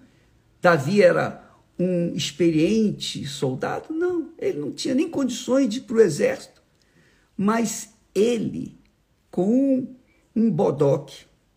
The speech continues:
isso mesmo, uma tiradeira, pegou uma pedra e jogou com força na cabeça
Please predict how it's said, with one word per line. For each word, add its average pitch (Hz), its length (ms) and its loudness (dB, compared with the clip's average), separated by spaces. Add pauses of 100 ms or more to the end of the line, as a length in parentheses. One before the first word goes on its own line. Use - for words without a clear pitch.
(560)
isso - 300 -8
mesmo, 185 340 0
uma - 180 -4
tiradeira, 135 760 -2 (2500)
pegou 147 280 2
uma 311 140 2
pedra 240 540 2 (1300)
e 220 80 0
jogou 170 680 0 (720)
com 160 160 -2
força - 760 -6 (680)
na 151 100 -2
cabeça 143 720 -6